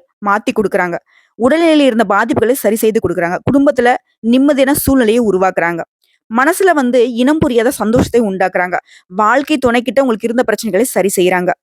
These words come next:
குடும்பத்தை பொறுத்த வரைக்கும் தேவையற்ற சங்கடங்கள் இருந்துச்சு இல்லையா, பொருளாதார ரீதியா நெருக்கடிகள் இருந்துச்சு இல்லையா, இது இரண்டையுமே அவங்க சரி செய்து கொடுக்குறாங்க. So ராகு கேதுடைய சஞ்சாரம் உங்களுக்கு சாதகம் தான். அடுத்து குருவுடைய சஞ்சாரம்,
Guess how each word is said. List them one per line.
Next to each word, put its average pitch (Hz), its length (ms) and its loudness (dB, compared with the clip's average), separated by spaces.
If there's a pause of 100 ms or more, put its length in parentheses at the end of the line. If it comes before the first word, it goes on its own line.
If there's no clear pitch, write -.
(1120)
குடும்பத்தை 320 380 2
பொறுத்த 262 220 0
வரைக்கும் 294 220 -2 (100)
தேவையற்ற 277 460 2 (120)
சங்கடங்கள் 247 440 0
இருந்துச்சு 202 320 0
இல்லையா, 202 220 0 (460)
பொருளாதார 269 520 2
ரீதியா 247 380 0
நெருக்கடிகள் 254 600 0
இருந்துச்சு 202 280 -2
இல்லையா, 208 200 0
இது 240 160 -4 (100)
இரண்டையுமே 269 480 0
அவங்க 220 180 -2
சரி 202 220 0
செய்து 196 160 0
கொடுக்குறாங்க. 175 480 -4
So - 160 0
ராகு 202 280 2
கேதுடைய 226 360 0
சஞ்சாரம் 233 380 0
உங்களுக்கு 214 280 -4
சாதகம் 165 400 -2
தான். - 120 -12 (340)
அடுத்து 269 260 0
குருவுடைய 277 340 4
சஞ்சாரம், 190 460 -2